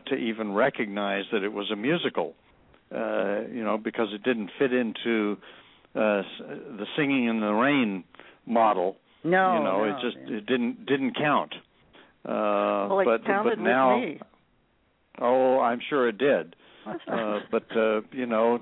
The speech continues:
Speaker 1: n-, n-, nowadays it's, uh, you know, it's been included and is on the Library of Congress, uh, list of, uh, great American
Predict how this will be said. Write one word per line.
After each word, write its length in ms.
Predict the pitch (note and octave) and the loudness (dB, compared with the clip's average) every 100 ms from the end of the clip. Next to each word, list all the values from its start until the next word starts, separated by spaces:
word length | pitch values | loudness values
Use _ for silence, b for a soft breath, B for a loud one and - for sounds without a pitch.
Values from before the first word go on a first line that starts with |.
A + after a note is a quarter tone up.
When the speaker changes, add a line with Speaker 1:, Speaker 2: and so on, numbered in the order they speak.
| A#2 | -4
Speaker 1:
n-, 320 | C#3 B2+ C3+ | -10 -10 -10
n-, 380 | - C#3+ C3+ C#3 | -8 -8 -6 -8
nowadays 640 | C3 B2+ C3+ B2+ A2+ A2 A#2 | -6 0 2 2 2 0 0
it's, 260 | A2 - - | -6 -8 -4
uh, 200 | A2+ G#2+ G#2 _ B B B B B - | -2 -2 -6 _ B B B B B -10
you 120 | A#2 | -6
know, 220 | G#2+ A2+ | 0 0
it's 220 | C#3 A2 - | 0 -2 -2
been 240 | A#2 A2+ | 0 2
included 580 | G#2+ - B2 A2+ A2 C3 | 0 0 2 4 4 0
and 100 | G#2+ | 0
is 160 | G2 | -2
on 160 | A2 G#2 | 0 0
the 60 | F#2+ | 2
Library 520 | G2+ G#2 G#2+ G#2+ G#2+ | 2 2 2 0 0
of 40 | - | -2
Congress, 400 | A#2 A2+ G2 G2 - - | -4 -2 -2 -4 -4 0
uh, 640 | G#2+ G#2 G#2 G#2+ G#2+ G#2+ A2 - - - - | 2 4 4 4 4 2 -2 -16 -20 -14 -6
list 440 | C#3 A2+ A2+ - | 0 2 2 -2
of, 100 | G#2 - - | -8 -8 -4
uh, 220 | A2+ G#2+ | -2 -2
great 280 | G#2 G#2+ G#2+ | -2 -2 -2
American 540 | G2+ G#2+ A2 - G2+ | -2 -2 -2 -4 -12